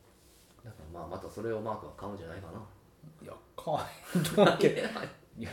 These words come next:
Speaker 2: 本当に。うん。
Speaker 1: 地域振興券で買うんじゃないかな。
Speaker 2: あー、なんかもう、バカみたいに入ってきたらそれは考えるかもしれんけど。
Speaker 1: まあ、でも、ジーティーエーファイブもやっ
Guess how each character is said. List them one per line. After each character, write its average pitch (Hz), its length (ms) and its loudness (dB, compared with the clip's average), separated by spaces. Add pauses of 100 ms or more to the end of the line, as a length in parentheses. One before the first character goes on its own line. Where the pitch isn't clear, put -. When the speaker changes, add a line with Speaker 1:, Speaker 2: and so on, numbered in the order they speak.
Speaker 2:
本 147 200 0
当 151 80 -4
に。 135 280 -4 (760)
う - 20 -10
ん。 98 300 -8 (360)
Speaker 1:
地 120 200 -6
域 113 120 -6
振 113 220 -6
興 107 180 0
券 80 120 -6
で 80 80 -12
買 90 100 -8
う 82 60 -10
ん - 20 -12
じ - 60 -14
ゃ - 20 -16
な - 60 -18
い - 40 -18
か - 140 -20
な。 - 60 -18
Speaker 2:
あ 107 1000 -10
ー、 110 40 -4
な 113 80 -2
ん 110 40 -4
か 107 80 -4
も 104 360 -6
う、 - 20 -6 (300)
バ 120 120 4
カ 165 120 6
み 156 60 4
た 120 80 6
い - 20 4
に 101 60 -4
入 104 60 -4
っ 104 40 -8
て 120 80 -4
き 120 60 -6
た 117 80 2
ら 92 40 -4
そ - 120 -10
れ 95 40 -4
は 95 180 -8 (440)
考 107 120 -12 (120)
え 98 80 -4
る 98 60 -8
か 95 100 -10
も 90 80 -10
し 90 80 -16
れ 92 80 -10
ん 92 60 -10
け 92 60 -8
ど。 90 160 -10 (760)
Speaker 1:
ま 143 100 -4
あ、 - 40 -2
で 190 80 2
も、 202 100 0
ジ 202 140 -4
ー 285 180 -2
テ 453 40 -4
ィ 440 140 2
ー - 40 2
エ - 20 0
ー - 60 -6
フ - 60 -8
ァ 370 120 0
イ - 20 0
ブ - 60 -2
も - 100 -8
や - 100 -6
っ 208 60 -6